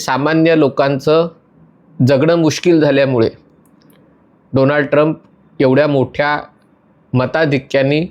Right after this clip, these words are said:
निवडून आले. पहिले ते हरतील असं वाटलं होतं, मग ते जिंकले तर अगदी काठावर जिंकतील असं म्हटलं जात होतं, पण ते निवडून आले, त्याच्या मागे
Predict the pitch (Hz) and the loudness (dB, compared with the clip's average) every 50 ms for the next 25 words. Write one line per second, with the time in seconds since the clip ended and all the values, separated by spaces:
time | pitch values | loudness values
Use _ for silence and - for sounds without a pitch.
0 | - _ _ _ - 135 123 127 127 127 139 147 143 - - 120 117 123 135 156 | -12 _ _ _ -4 -2 0 2 2 2 2 0 -2 -4 -4 -4 -2 -2 -2 -2
1 | 170 - _ _ _ _ _ _ _ _ _ _ _ _ _ _ _ _ _ - | -4 -8 _ _ _ _ _ _ _ _ _ _ _ _ _ _ _ _ _ -4
2 | 123 120 123 135 131 147 135 131 120 127 - - 151 143 143 135 - 147 143 135 | -2 0 0 0 0 0 -2 -2 -2 -4 -2 0 0 0 0 0 0 0 0 0
3 | 131 139 151 147 143 139 139 - 156 147 147 - - - _ - 127 131 131 - | 0 0 0 2 2 0 0 0 -2 -2 -2 -2 -6 -12 _ -4 -2 -2 -2 -2
4 | - 139 127 131 127 123 120 - 147 151 151 - 160 147 139 139 135 - 190 190 | -2 0 0 0 0 0 0 0 2 2 2 2 0 0 0 -2 -4 -2 -2 -2
5 | 170 - - 165 156 - - 175 175 165 175 156 147 156 151 151 165 160 156 156 | 0 -2 -4 -6 -6 -6 -4 -2 -2 0 0 0 0 0 -2 -2 0 0 0 0
6 | 160 170 151 147 147 143 - 151 147 143 151 147 147 160 143 - 151 156 170 160 | 0 0 0 0 -2 -2 0 0 0 0 0 0 -2 -2 -4 -4 -2 -2 0 0
7 | 160 180 170 160 156 147 160 180 180 170 160 160 170 160 - 147 - 160 151 147 | 0 0 0 2 2 2 2 2 2 2 2 0 0 0 -2 -4 -2 -2 -2 -2
8 | 143 139 147 156 - | -2 -2 -2 -2 -4